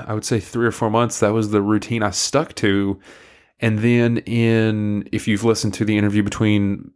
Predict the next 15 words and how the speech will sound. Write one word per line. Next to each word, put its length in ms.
uh, 440
myself 880
and, 480
uh, 400
Will 240
Guy, 400
the 120
first 220
episode 300
actually 280
that 100
just 160
dropped 220
today, 280
um, 640